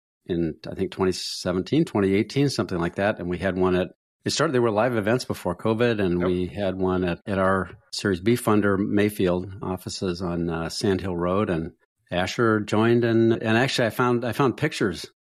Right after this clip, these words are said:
Speaker 2: Yeah.
Speaker 1: of <laughs> proof from some old pictures from the event. So we've been at it since then.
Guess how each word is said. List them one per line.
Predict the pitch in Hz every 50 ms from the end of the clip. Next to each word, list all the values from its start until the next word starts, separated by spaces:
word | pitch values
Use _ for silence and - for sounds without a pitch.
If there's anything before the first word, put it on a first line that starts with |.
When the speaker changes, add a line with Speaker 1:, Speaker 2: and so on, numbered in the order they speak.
| _ _
Speaker 2:
Yeah. | - 139 - 101 101 92 104 123 117 - - - - - - -
Speaker 1:
of | 147 127 - - - -
<laughs> | 117 107 -
proof | - 139 170 165 131 - - _ _ -
from | - - - 117 110 107 107 107
some | 104 - 120 110 107
old | 110 107 -
pictures | 120 113 - - 113
from | - - 104 101
the | 98 98
event. | 92 87 98 107 101 - -
So | - - 101 90 85 85 87 90 -
we've | 147 110 95 85
been | 92 87 90 92 90 90
at | 92 92 95
it | 92 -
since | - 101 92 - -
then. | 95 87 85